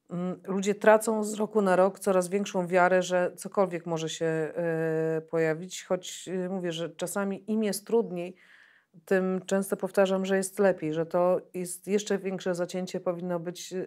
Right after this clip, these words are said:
ze wszystkich stron, ale mówię tu o, o środowisku,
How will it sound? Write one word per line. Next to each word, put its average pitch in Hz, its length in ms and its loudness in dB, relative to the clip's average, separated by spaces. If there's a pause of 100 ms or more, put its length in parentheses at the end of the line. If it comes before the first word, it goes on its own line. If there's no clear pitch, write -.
(160)
ze - 360 -6
wszystkich 196 480 -4
stron, 180 400 2 (200)
ale 190 100 -2
mówię 196 220 -2
tu 202 140 -2
o, 196 300 0
o 202 60 -6
środowisku, 196 680 -6